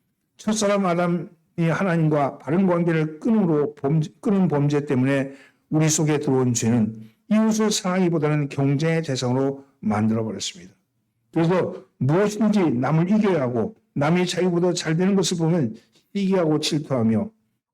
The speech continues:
험담한 것으로 보이지 않는 사지-, 살인을 저지르게 된 것이요.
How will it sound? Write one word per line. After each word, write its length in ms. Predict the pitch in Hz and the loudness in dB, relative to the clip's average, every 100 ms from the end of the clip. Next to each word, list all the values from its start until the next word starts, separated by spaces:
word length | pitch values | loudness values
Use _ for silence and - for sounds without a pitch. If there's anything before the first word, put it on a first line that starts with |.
| - | -2
험담한 540 | 190 196 170 147 135 | 2 2 2 0 0
것으로 440 | 113 - 117 110 - _ _ - | 0 -2 -4 -6 -12 _ _ -2
보이지 300 | 139 147 151 | 0 2 0
않는 200 | 147 139 | -2 -4
사지-, 420 | - 185 196 160 | -4 -4 -4 -4
살인을 520 | - 185 170 156 156 - _ - | -4 -4 -4 -4 -6 -14 _ -6
저지르게 340 | 113 123 127 | -2 0 -2
된 180 | 113 95 | -2 -4
것이요. 260 | 90 92 | -6 -10